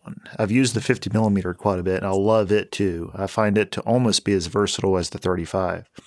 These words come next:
Uh, but the, the, the zoom lens, I think you said two oh, what is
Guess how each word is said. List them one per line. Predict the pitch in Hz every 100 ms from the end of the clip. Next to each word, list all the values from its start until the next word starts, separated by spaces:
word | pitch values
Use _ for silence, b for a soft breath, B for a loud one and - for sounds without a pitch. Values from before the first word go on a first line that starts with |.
| B B -
Uh, | 87 90
but | 104 92 - _
the, | - 92 87 85 - - _ _ _
the, | - 85 80 85 - _ _
the | 95
zoom | 87 117 117 101
lens, | 92 85 85 - - -
I | 92
think | 101 95
you | 98
said | - 92
two | - 104 101
oh, | 101 92 87 95 - _ _ _
what |
is | 98